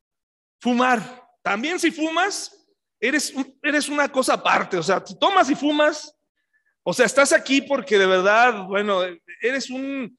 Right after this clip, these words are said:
e-, e-, eres, eres el peor de todos por fumar y tomar. Son los dos de los pecados más denunciados. Y número tres, bailar. ¿Ven cómo sí se lo saben? Claro que sí.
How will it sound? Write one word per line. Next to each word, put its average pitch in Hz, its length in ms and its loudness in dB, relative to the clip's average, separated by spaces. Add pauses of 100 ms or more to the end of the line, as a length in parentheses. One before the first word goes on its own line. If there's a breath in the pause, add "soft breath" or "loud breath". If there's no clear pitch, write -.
(260 soft breath)
e-, - 160 -12
e-, 220 160 -4
eres, 269 400 -4 (140)
eres 285 200 0
el 269 140 0
peor 254 360 4
de 320 100 -4
todos 240 400 2
por 214 160 0
fumar 220 580 0 (300)
y 214 140 0
tomar. 170 360 -2 (680)
Son 311 240 4
los 311 120 0 (160)
dos 285 220 0
de 311 80 2
los 254 160 0
pecados 247 400 0
más 262 260 2
denunciados. 247 580 2 (220 loud breath)
Y 233 80 -2
número 320 320 2
tres, - 640 -2 (800)
bailar. 202 800 2
¿Ven 311 180 0
cómo 349 220 0
sí 311 100 0
se 359 140 0
lo 226 100 -2
saben? 196 340 -6 (400)
Claro 330 380 0
que 277 160 -6
sí. 311 260 -4